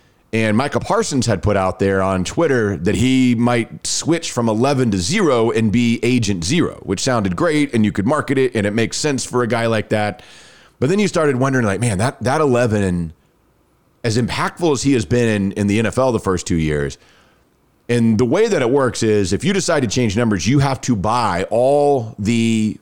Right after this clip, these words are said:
eleven jerseys that are in existence that have been put into stores. And so I kinda wonder maybe if something happened, 'cause you gotta think a lot of people are wearing Micah. I mean, that has gotta be a fairly decent selling jersey.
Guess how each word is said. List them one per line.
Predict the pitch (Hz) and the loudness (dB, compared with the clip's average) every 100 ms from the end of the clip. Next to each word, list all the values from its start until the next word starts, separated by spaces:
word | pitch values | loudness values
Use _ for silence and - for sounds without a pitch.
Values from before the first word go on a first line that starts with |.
| - | -6
eleven | 110 113 131 117 | 0 0 0 0
jerseys | 101 113 117 92 95 76 | 0 0 0 0 -2 0
that | 104 98 | 0 0
are | 98 | 0
in | 104 | 0
existence | 92 85 101 101 87 | -2 -2 -2 -2 -2
that | 101 | -2
have | 92 | 0
been | 90 | -2
put | 76 101 | -2 -4
into | 82 | -4
stores. | - 92 - - - _ _ _ _ _ _ _ - | -4 -4 -4 -8 -20 _ _ _ _ _ _ _ -6
And | 110 | -2
so | 92 131 120 110 98 - - - | 0 0 2 0 -2 -6 -14 -6
I | |
kinda | 131 233 214 | -2 0 0
wonder | 190 175 143 | 0 2 2
maybe | 135 143 143 | 2 2 2
if | 113 | 0
something | - 135 117 | -2 -2 0
happened, | 120 131 110 101 90 | 0 -2 -2 -2 0
'cause | 107 175 | -2 0
you | |
gotta | 294 117 | 0 -2
think | 139 123 | -2 -2
a | 90 | -2
lot | 98 151 151 | -2 -2 -2
of | 120 | -2
people | 107 95 | -2 0
are | 95 | 2
wearing | 104 101 92 | 2 0 -2
Micah. | 90 - 85 | -4 -4 -4
I | 98 | 0
mean, | 113 | 2
that | 202 | 2
has | 135 | 0
gotta | 82 117 107 | -2 0 0
be | 101 98 | 2 0
a | 90 | 0
fairly | - 117 110 92 | -2 0 0 -2
decent | 76 107 110 98 90 - | -2 0 0 0 -4 -4
selling | - 101 87 78 | -2 -2 -2 -6
jersey. | 71 98 92 - - 123 | -4 -2 -2 -4 -10 -12